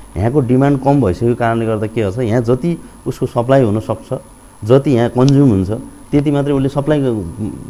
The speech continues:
मतलब उ गरे हुन्छ, delivery गरे हुन्छ। त्यो कारणले गर्दाखेरि हामीले जति पनि भेटेका छौँ, त्यति ठुलो मात्रामा पाँच ग्राम, आठ ग्राम, दस ग्रामसम्म मात्रै ब्राउन सुगर भेटिएको छ भने अन्य क्याप्सुल र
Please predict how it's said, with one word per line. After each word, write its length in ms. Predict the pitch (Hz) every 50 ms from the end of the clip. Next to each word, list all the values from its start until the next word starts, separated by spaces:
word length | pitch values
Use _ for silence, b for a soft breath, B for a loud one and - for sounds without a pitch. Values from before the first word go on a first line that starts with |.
| - - - 113
मतलब 240 | 123 120 127 113
उ 120 | 107 110 131
गरे 200 | 127 123 123 113
हुन्छ, 200 | 92 85 82 104
delivery 420 | 95 110 117 123 120 113 110 107
गरे 200 | 107 107 101 98
हुन्छ। 220 | 90 82 80 - 104 101 - B B B B B B -
त्यो 80 | 147 151
कारणले 240 | 160 160 156 156 147
गर्दाखेरि 460 | 143 139 131 123 123 131 147 151 147 B B B B B B B -
हामीले 280 | - - 113 139 165
जति 240 | 156 135 151 147 190
पनि 180 | 180 202 208 202
भेटेका 420 | 131 95 85 82 113 123 143 143
छौँ, 200 | 131 151 160 156
त्यति 280 | 160 160 160 160 - 180
ठुलो 480 | 175 - - - 156 165 180 180 180
मात्रामा 360 | 160 139 123 107 104 107 110 110
पाँच 240 | - 131 139 139
ग्राम, 220 | 139 139 139 143 139 135
आठ 160 | 135 135 127
ग्राम, 300 | 127 127 127 127 131 151 - B B B B B B 98
दस 200 | 95 123 131 127 131
ग्रामसम्म 480 | 127 131 131 123 110 127 117 123 123 123
मात्रै 180 | 120 123 123
ब्राउन 260 | 107 107 113 113 113
सुगर 220 | 101 110 110 110 110
भेटिएको 420 | 90 90 87 85 - 113 110 104
छ 60 | 92
भने 160 | 107 110 127 127
अन्य 260 | 120 123 123 127 123
क्याप्सुल 420 | 123 - 127 120 - - 120 117 127
र 100 | 127 127